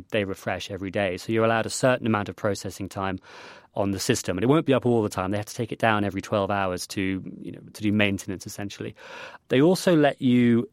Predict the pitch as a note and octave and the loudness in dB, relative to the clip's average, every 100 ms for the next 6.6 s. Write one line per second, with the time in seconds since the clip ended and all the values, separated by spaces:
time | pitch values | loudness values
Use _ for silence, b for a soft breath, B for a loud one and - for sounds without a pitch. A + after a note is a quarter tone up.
0 | - B2+ - C#3+ C3 - C3 D#3 D3 B2+ | -2 -2 0 2 2 2 2 2 4 2
1 | A2+ G2 - G#2 - A#2 C#3 D3 - C3 | 0 -2 -4 -6 -4 2 4 4 -2 -2
2 | - A#2 A#2+ A2+ - A2 G#2+ A2 G#2+ - | 0 2 2 2 0 0 0 -4 -8 -6
3 | G#2 - - C3 F#2+ - A2+ A2+ A2 C3 | -6 -6 2 2 2 -2 -6 -6 0 2
4 | A#2 - - A2+ G#2+ G#2 B B B B | 2 -4 -2 0 2 -2 B B B B
5 | _ - - G3 E3+ A2+ G2 G2+ G2+ F#2 | _ -10 0 4 6 4 0 -2 -2 -2
6 | G#2 F2 F#2 - G#2+ | -4 -8 -8 -6 -6